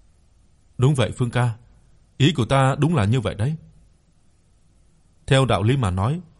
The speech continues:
thì siêu cổ trùng có lực sát thương cao đối với đa số pháp sư. Đây chính là thiên địch của pháp sư.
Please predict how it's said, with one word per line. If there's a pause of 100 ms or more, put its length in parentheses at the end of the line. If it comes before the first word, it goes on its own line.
(280)
thì
siêu
cổ
trùng
có
lực
sát
thương
cao
đối
với
đa
số
pháp
sư. (840)
Đây
chính
là
thiên
địch
của
pháp
sư.